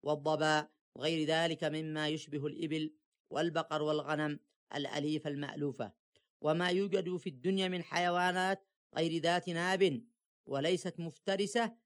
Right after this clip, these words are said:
فالأصل فيها الإباحة، فإن كانت من أكلات اللحوم أو شبيهة بالخنزير أو بالكلب فلا يجوز أكلها. لكن ما حكم أكل لحوم الطيور عزيزي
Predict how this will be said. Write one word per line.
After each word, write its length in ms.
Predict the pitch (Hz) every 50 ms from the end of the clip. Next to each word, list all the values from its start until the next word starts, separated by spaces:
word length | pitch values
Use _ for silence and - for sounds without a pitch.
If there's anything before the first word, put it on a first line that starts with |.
| _ _ _ -
فالأصل 540 | 151 147 143 143 - - 185 - 170 165 151
فيها 300 | - 160 160 165 160 170
الإباحة، 640 | 175 - 135 131 - 226 226 - 117 113 - _ _ _ _ _ _ _ _ _ _ - -
فإن 260 | - 160 160 156 147
كانت 500 | 147 151 151 160 165 165 165 160 160 160
من 120 | 160 156
أكلات 480 | 156 156 151 - 156 151 156 160 151 160
اللحوم 520 | 151 147 151 - - 185 175 143 110 - _ _ _ _ _ _ _ _ _ _ _ -
أو 120 | 160 156 147
شبيهة 420 | - 165 151 147 165 156 156 156
بالخنزير 800 | 156 156 147 - 160 147 147 139 165 185 208 220 233 233 233 - _ _ _ _ _ _ _ _ -
أو 140 | 156 151 151
بالكلب 720 | 135 156 151 143 - - 190 202 196 196 226 233 233 233 - _ _ _ _ _ -
فلا 320 | 147 151 151 151 151 151
يجوز 300 | 147 135 143 160 160 147 160
أكلها. 680 | - 151 - - 143 135 127 139 139 135 113 95 - _ _ _ _ _ _ _ _ _ _ _ _ _ _ _ _ _ _ -
لكن 540 | - 165 208 226 220 226 202 160 120 98 - - _ _ _ _ _ _ - - - _ _ _ - -
ما 140 | 208 226
حكم 320 | 220 - 262 269 254 233 220
أكل 280 | - 226 214 214 208 202
لحوم 220 | - 196 196 180
الطيور 420 | 180 170 _ - 165 175 185 185 180
عزيزي 680 | 151 165 165 151 160 156 147 156 160 156 156 165 -